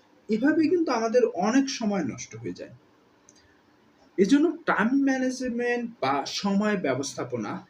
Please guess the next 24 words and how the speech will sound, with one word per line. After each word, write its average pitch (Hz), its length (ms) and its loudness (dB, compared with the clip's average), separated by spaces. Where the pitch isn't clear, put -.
এটা 170 160 -2
কিন্তু 170 220 -2
আমাদের 143 360 0
করা 135 400 2
অতি 147 240 -6
গুরুত্বপূর্ণ। - 560 -14
যা-, 160 500 -6
যেমন 165 260 -2
হচ্ছে 180 260 -6
আপনি, 143 300 -2
আ, 117 240 -2
সময়ানুবর্তিতা 151 1080 -2
বা 120 200 -4
পাঞ্চুয়ালিটি, 123 580 -4
এটা 233 220 0
আপনি 226 200 -8
যদি 226 180 -8
মেইনটেইন 185 380 -2
করতে 202 240 -6
চান, 254 200 -2
তাহলে 160 300 -2
আপনাকে 143 320 -8
টাইম 151 240 -4
ম্যানেজমেন্ট 165 460 -6